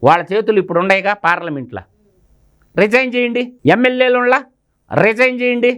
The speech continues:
ప్రజల్లో అంత మద్దతు మీకుంటే ఎట్టా అసెంబ్లీకి పోనేందుకు? ఆ అసెంబ్లీ ఎమ్మెల్యే పదవులు మీకెందుకు?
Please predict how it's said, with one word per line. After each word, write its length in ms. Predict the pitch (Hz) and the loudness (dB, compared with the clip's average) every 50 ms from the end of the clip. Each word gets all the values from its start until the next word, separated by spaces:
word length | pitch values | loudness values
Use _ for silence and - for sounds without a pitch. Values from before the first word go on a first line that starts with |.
| 247 - | 0 0
ప్రజల్లో 460 | - 202 202 240 277 277 277 277 269 240 - _ _ _ _ _ _ - - | 0 0 2 0 0 0 2 0 0 -2 -6 _ _ _ _ _ _ -4 -4
అంత 240 | 165 196 185 - | -4 -2 0 0
మద్దతు 520 | 254 240 240 233 233 208 254 262 262 - 247 | 0 0 0 -2 -4 -2 -4 -4 -2 -2 -2
మీకుంటే 760 | 226 220 214 214 190 170 143 123 165 202 285 294 - - _ _ _ _ _ _ - | -2 -2 -4 -2 -2 -2 -2 0 0 0 0 -2 -4 -10 _ _ _ _ _ _ -2
ఎట్టా 300 | - - - - - 269 | 0 0 0 0 0 0
అసెంబ్లీకి 520 | 269 233 214 214 - 262 262 262 262 240 226 | 0 0 0 -4 -6 -6 -4 -4 -4 -2 0
పోనేందుకు? 600 | 233 240 240 240 233 233 220 214 - 233 233 226 - | 2 2 2 2 -2 -4 -4 -2 0 2 2 2 2
ఆ 60 | 160 180 196 | 2 2 2
అసెంబ్లీ 400 | 190 190 - 240 240 233 233 233 | 0 -2 -8 -10 -10 -6 -2 0
ఎమ్మెల్యే 420 | 214 208 202 220 240 240 233 233 226 | 2 2 2 0 0 0 2 2 2
పదవులు 320 | 226 208 208 220 220 208 | 2 0 0 0 0 0
మీకెందుకు? 500 | 208 208 208 220 214 208 214 214 - - | -2 -2 -2 -2 -2 -2 -2 -4 -6 -14